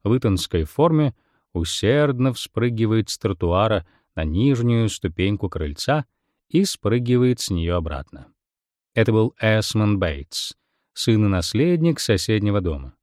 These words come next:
Зрелище это отогнало Бобби от окна,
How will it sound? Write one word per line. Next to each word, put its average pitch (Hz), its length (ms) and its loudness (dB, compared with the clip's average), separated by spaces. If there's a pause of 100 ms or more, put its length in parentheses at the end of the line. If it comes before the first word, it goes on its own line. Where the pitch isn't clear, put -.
(600)
Зрелище 180 720 2
это 156 380 4
отогнало 120 680 2
Бобби 107 320 2
от 107 160 0
окна, 104 400 -2